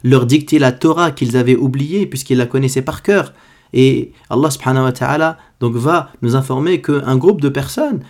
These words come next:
ils vont prétendre qu'il est, euh, le fils de Dieu, euh, et ce qui est bien évidemment, euh, un mensonge. Et d'ailleurs, il faut savoir une chose, c'est que l'origine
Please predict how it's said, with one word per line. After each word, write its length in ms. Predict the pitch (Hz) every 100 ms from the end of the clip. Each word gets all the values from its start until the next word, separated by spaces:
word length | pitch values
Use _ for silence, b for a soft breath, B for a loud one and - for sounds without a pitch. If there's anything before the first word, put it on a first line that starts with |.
| B
ils 160 | 135 135
vont 160 | 139 139
prétendre 580 | - 131 151 156 127
qu'il 240 | 117 131 123
est, 260 | 135 139 - _ _ 117
euh, 100 | 110
le 140 | 113
fils 300 | 110 127 104
de 120 | 110
Dieu, 280 | 107 131 165 - b -
euh, 460 | 110 107 107 107 107
et 80 | 120
ce 160 | -
qui 300 | 123 - 113
est 40 | 117
bien 200 | 110 104
évidemment, 600 | 101 104 104 110 123 127 b b -
euh, 220 | 92 95
un 120 | 101
mensonge. 580 | 107 113 117 170 120 92 - B
Et 60 | 110
d'ailleurs, 380 | 123 190 226 220 B -
il 40 |
faut 80 | 135
savoir 260 | 147 156
une 120 | 147 135
chose, 280 | - 131
c'est 120 | - 135
que 120 | 135
l'origine 1000 | 127 160 220 180 180 139 175 160 123